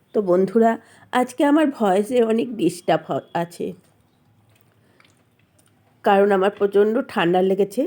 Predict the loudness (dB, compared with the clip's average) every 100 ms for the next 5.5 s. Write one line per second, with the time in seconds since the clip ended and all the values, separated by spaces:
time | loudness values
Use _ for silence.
0 | -6 -2 0 2 2 -2 0 0 0 -2
1 | -4 -6 -8 -10 -6 -6 -6 -16 -20 -20
2 | _ _ -20 _ _ _ _ _ _ _
3 | _ _ _ _ _ _ _ _ _ _
4 | _ _ _ _ _ _ _ _ _ _
5 | -20 -20 -18 -20 -6